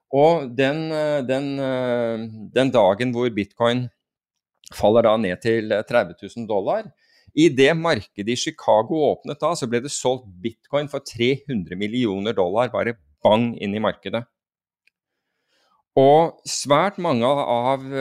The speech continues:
plattformene som man handler dette på, var ikke i stand til å håndtere salgspresset, og det var ikke, var ikke i stand, og dette var be-, veldig mye belånte penger, var ikke i sta-, altså de måtte rett og slett stoppe handelen, de var tvunget til det, fordi de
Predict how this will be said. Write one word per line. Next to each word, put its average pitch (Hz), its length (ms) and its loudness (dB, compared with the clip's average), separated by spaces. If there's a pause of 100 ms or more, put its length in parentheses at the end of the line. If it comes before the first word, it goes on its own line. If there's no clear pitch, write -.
(120)
plattformene 123 720 -2
som 131 200 -4
man 127 180 -4
handler 113 360 -2
dette 120 200 -6
på, 151 240 0
var 95 160 2
ikke 135 160 -8
i - 0 -
stand 104 460 -2
til 117 80 -4
å 120 100 -4
håndtere 104 640 -6
salgspresset, 107 720 -4
og 143 80 -2
det 120 60 -6
var 95 180 2
ikke, 117 320 -6 (380)
var 107 120 4
ikke 107 140 -2
i 127 80 -4
stand, 120 340 2
og 139 80 -6
dette 143 220 0
var 117 120 -2
be-, 147 200 0 (260)
veldig 120 460 -2
mye 120 160 0
belånte 113 420 -6
penger, 123 440 -4 (340)
var 107 240 4
ikke 113 160 -6
i 147 80 0
sta-, 117 320 2
altså 127 240 0
de 127 80 -2
måtte 139 240 -2
rett 127 160 -4
og - 40 -12
slett - 180 -10
stoppe - 640 -2
handelen, 170 560 -2 (320)
de 113 80 -8
var - 160 -10
tvunget 92 540 -2
til 117 100 -2
det, - 100 -4
fordi 120 220 -8
de 127 80 -4